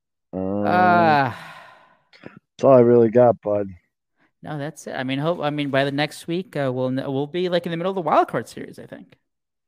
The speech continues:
Speaker 1: Uh, this was a tough show
Speaker 2: Tough show.
Speaker 1: 'cause there was not a lot to talk about, but I made it. Two hours.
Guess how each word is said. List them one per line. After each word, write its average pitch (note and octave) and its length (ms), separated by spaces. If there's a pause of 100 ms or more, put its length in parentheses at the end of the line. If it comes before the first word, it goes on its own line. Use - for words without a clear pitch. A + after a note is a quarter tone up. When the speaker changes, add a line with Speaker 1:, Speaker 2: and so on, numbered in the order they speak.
(540)
Speaker 1:
Uh, - 200 (100)
this - 240
was A#2 200
a G#2+ 380 (480)
tough D3 200
show F2+ 380 (460)
Speaker 2:
Tough F2 200
show. D2 200
Speaker 1:
'cause - 160 (400)
there E2+ 180
was E2 160
not F#2+ 140
a B2 80
lot A#2 200
to - 100
talk F#2+ 120 (160)
about, - 220 (100)
but C2+ 240 (880)
I F#2 80
made F2 240
it. - 160 (640)
Two G3+ 200
hours. - 320